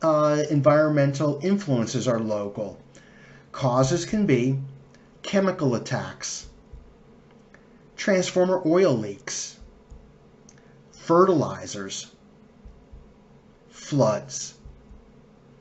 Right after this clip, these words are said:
and petrochemical spills. And finally, let's talk about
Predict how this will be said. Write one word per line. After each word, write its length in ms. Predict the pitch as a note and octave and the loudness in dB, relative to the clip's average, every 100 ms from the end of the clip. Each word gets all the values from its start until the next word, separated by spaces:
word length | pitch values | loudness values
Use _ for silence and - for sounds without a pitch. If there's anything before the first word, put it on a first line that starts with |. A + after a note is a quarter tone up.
| - - - - | -20 -20 -12 0
and 320 | D3 D#3 D3+ | 2 2 2
petrochemical 800 | D3 C3 D3 - B2+ B2 C3 A#2 | -2 -2 -4 -2 -2 -2 -2 -4
spills. 840 | - - - A#2 G2 F2 - - - - - - - - - - - - - - _ _ G3+ - _ _ D3+ _ _ _ C2+ C#3+ - _ - - - - - - - - - | -4 -4 0 0 -2 -10 -12 -12 -16 -20 -20 -20 -20 -20 -20 -20 -20 -20 -20 -20 _ _ -20 -20 _ _ -20 _ _ _ _ _ -20 _ -20 -20 -20 -20 -20 -20 -20 -14 0
And 400 | G#3 D#3+ A#2 A2+ | 4 6 4 0
finally, 600 | - F3 F3 F3+ G3+ G#3+ | -2 2 4 2 0 -2
let's 200 | - C3+ | 0 0
talk 260 | - C3+ C3+ | 4 2 2
about 400 | C#3 B2+ C3 - | 2 2 0 -6